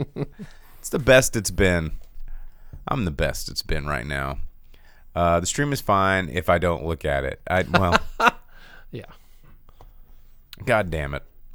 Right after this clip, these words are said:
Speaker 2: I did, I did, I put, I, you know, I feel really bad 'cause, I mean, li-, I'm just, I'm not gonna post this podcast. Like, I'm not gonna post this, the, uh,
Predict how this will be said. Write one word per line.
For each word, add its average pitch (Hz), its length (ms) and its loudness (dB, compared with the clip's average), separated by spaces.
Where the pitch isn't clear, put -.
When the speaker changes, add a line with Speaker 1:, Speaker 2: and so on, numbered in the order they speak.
Speaker 2:
I - 60 0
did, 151 320 2
I 117 80 4
did, 135 380 -2
I - 80 0
put, - 340 2
I, 156 40 4
you 170 200 -2
know, 160 100 2
I 160 100 4
feel 339 200 -2
really 220 220 2
bad 98 440 6
'cause, 175 140 2
I 185 60 6
mean, 156 560 -2
li-, 180 180 0
I'm 175 140 2
just, 196 240 -6
I'm 151 120 0
not 175 200 0
gonna 147 160 -2
post 95 260 -4
this 82 120 -6
podcast. - 680 -10
Like, 76 200 -2
I'm 78 80 -4
not 80 140 0
gonna 76 140 -6
post - 240 -6
this, - 120 -8
the, 71 300 -6
uh, 67 200 -4